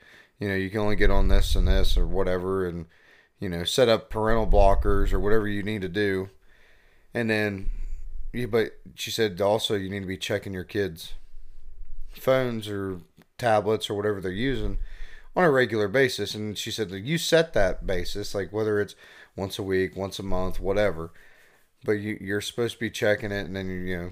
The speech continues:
talking to 'em about everything and going on and slowly letting them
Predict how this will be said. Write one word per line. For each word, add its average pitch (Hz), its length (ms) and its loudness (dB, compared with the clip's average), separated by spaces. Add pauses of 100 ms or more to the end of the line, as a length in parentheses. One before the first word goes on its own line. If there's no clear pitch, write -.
(380)
talking 107 380 -2
to 110 140 -6
'em 98 120 -6
about 95 300 -2
everything 95 580 -6
and 87 200 -10 (1800)
going 120 260 2
on 107 200 0
and 104 140 -8
slowly 120 520 0
letting 104 380 -4
them 95 440 -10